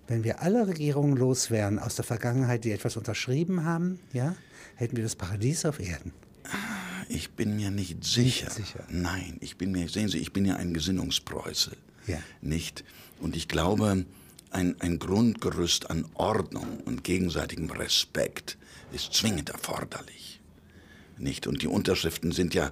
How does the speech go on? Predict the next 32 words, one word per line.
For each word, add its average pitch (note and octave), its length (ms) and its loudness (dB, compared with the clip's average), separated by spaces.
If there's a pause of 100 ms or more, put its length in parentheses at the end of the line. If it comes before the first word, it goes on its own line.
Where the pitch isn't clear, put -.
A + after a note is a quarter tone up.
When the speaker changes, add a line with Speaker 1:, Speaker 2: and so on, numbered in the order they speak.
(100)
Speaker 2:
<laughs> - 100 -12
meine, D2+ 180 2 (600)
die - 40 -4
unterschreiben C#2 460 0
ja C#2+ 80 2
jeden D2 320 0
Dreck, A#1+ 340 -4
ja, - 160 -4
alles A#1 400 -2
ist - 120 -2
ja - 160 0
völlig, C2+ 220 -4 (400)
wenn E2+ 120 4
Herr D#2+ 120 4
Nonnenmacher D#2+ 460 4
was D2+ 140 0
unterschreibt, D2+ 640 -2 (140)
muss F2 140 -2
das C#2+ 160 -2
gar B1+ 180 0
nichts - 240 -4
heißen, G#1 340 -2
ja. A#1+ 140 -4 (420)
Aber, D#2+ 420 0
ähm, D#2 360 2 (920)
ähm, D#2+ 380 4 (120)
wenn F#2 200 2
die D#2+ 60 -2
Unterschrift E2 400 -4
ernst E2+ 220 0
genommen C#2+ 260 -4
würde, C2 200 -8